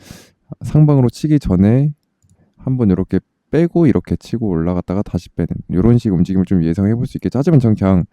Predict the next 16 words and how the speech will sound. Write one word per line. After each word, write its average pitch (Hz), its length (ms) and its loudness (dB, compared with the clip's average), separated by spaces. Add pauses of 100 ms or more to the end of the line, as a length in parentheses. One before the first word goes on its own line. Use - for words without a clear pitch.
(600)
롱은 135 680 6
안 95 140 4
받을 147 240 0
것 107 120 -2
같습니다. 85 600 -2
그냥 90 480 2
매도만 120 960 2
할 123 140 -10
것 123 160 -4
같아요. 85 520 -12 (680)
지금 87 480 -4
전체적으로 95 640 -2
이렇게 120 340 -2
확률이 143 400 4
안 85 160 0
좋은데 95 240 -2